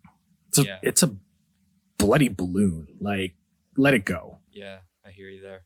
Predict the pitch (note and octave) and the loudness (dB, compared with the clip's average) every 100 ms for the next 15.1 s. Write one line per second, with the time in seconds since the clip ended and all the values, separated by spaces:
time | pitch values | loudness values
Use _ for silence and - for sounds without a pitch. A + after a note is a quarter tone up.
0 | _ _ _ _ _ B2 A#2 A#2 A#2 G#2+ | _ _ _ _ _ -4 -4 -4 -8 -4
1 | B2 A2+ A2 A2 A2 - B2+ B2 G#2+ G2 | -4 -2 -4 -2 -2 -2 -8 -4 -6 -6
2 | G2+ G#2 G2+ - _ _ _ _ _ - | -8 -10 -12 -18 _ _ _ _ _ -12
3 | - - - _ _ _ _ _ C#3+ E3+ | -10 -10 -14 _ _ _ _ _ -2 0
4 | - D3+ D3+ C#3 C3 D3 A#2+ A2+ C3+ D3 | 0 -2 -2 -4 -4 -4 -4 -4 -6 -6
5 | G#2 A2 G#2 G2+ G2+ G2+ E2+ _ _ _ | -8 -10 -8 -8 -6 -8 -10 _ _ _
6 | _ D#3 F3 D#3 C3 G2 C3+ C3 A#2+ F#2 | _ 2 4 6 4 0 0 2 2 -2
7 | _ _ _ _ _ _ _ _ _ _ | _ _ _ _ _ _ _ _ _ _
8 | _ _ _ _ _ _ _ _ - G2+ | _ _ _ _ _ _ _ _ -18 -16
9 | F#2+ - G2 G2+ G#2 F#2 - F#2 F2 F#2 | -16 -12 -10 -8 -8 -10 -10 -10 -10 -12
10 | F#2+ F2+ F2+ F2+ F#2 F#2 F2+ - _ _ | -12 -12 -14 -16 -16 -16 -16 -20 _ _
11 | _ _ - _ _ E3 A#3+ A#3+ D#3+ A#2+ | _ _ -20 _ _ 4 6 6 4 2
12 | - _ _ - - E3 A#3 D#3+ - - | -4 _ _ -20 2 4 6 4 0 -14
13 | _ _ _ _ _ _ - C#3+ E3 F#3+ | _ _ _ _ _ _ 2 6 8 8
14 | A3 - - D3+ D#3 D#3 C#3 A#2+ G#2 E2+ | 8 6 4 6 6 6 6 4 4 2